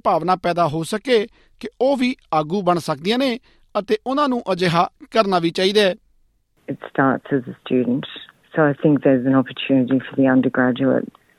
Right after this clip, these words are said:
Speaker 2: um, Bachelor of Nursing and Midwifery courses to start inserting some leadership and management training within, within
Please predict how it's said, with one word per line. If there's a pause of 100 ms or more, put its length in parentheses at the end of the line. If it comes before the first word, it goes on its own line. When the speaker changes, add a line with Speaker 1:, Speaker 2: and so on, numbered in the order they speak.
(120)
Speaker 2:
um, (320)
Bachelor
of
Nursing
and
Midwifery (100)
courses (240)
to (480)
start
inserting (340)
some
leadership (580)
and (180)
management (220)
training (400)
within, (340)
within